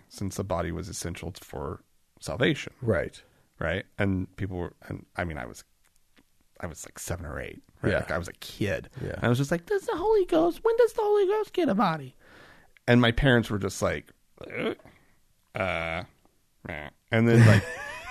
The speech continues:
Speaker 1: They actually asked around.
Speaker 2: <laughs> Ah.
Speaker 1: You know, they're converts.
Speaker 2: Yeah.
Speaker 1: They're, my dad's in the church at this point less than ten years.
Speaker 2: Oh,
Speaker 1: Like,
Speaker 2: okay.
Speaker 1: way less than ten years.
Speaker 2: Okay.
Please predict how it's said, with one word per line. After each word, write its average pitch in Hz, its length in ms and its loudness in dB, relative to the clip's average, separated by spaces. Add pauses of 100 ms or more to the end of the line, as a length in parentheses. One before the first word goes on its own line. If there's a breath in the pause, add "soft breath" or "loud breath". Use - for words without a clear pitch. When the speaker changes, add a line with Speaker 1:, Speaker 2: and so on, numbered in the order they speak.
Speaker 1:
They 151 60 4
actually - 320 6
asked - 320 6
around. 175 500 8 (100)
Speaker 2:
<laughs> - 120 -6
Ah. 254 380 8 (200)
Speaker 1:
You - 80 8
know, 196 100 10
they're 220 140 10
converts. 208 880 8
Speaker 2:
Yeah. 143 420 12
Speaker 1:
They're, 202 200 8
my 185 180 6
dad's 180 420 6
in 180 100 4
the 160 60 4
church 175 380 4
at 165 140 -14
this 170 120 2
point 156 340 6
less 139 160 6
than 127 200 2
ten 117 260 2
years. 190 480 4
Speaker 2:
Oh, 135 300 10
Speaker 1:
Like, 131 140 6
Speaker 2:
okay. - 100 6
Speaker 1:
way 240 180 8
less 127 280 0
than - 160 -8
ten - 240 -8
years. - 180 -4
Speaker 2:
Okay. 131 440 4